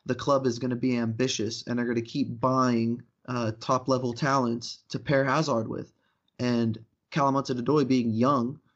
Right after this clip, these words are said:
is gonna be the odd man out. Um, I mean, how, how would you feel if, you know, the club you played for just spent fifty-seven million on a, on a winger that's two years older than you,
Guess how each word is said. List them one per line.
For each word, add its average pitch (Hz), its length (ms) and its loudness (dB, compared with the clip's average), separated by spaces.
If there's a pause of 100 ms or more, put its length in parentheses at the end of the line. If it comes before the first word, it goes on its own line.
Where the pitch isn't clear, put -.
(320)
is 127 300 2
gonna 131 280 0
be 135 140 2
the 135 100 2
odd 143 240 2
man 151 240 -2
out. 185 220 -6 (680)
Um, 113 480 -2
I 123 80 -4
mean, 123 180 4
how, 113 260 0
how 143 160 0
would 147 180 2
you 151 160 2
feel 127 320 2
if, 117 80 0 (460)
you 127 100 -2
know, 117 320 2 (220)
the 120 280 -4
club 139 280 2
you 135 220 4
played 123 340 2
for 117 280 2
just 123 240 -2
spent 120 400 -2 (320)
fifty-seven 131 760 0
million 123 400 2
on 113 220 0
a, 117 340 2 (100)
on 123 160 0
a 120 80 2
winger 123 480 2
that's 120 280 -2
two - 240 -4
years 135 240 0
older 160 260 4
than 110 160 4
you, 104 280 0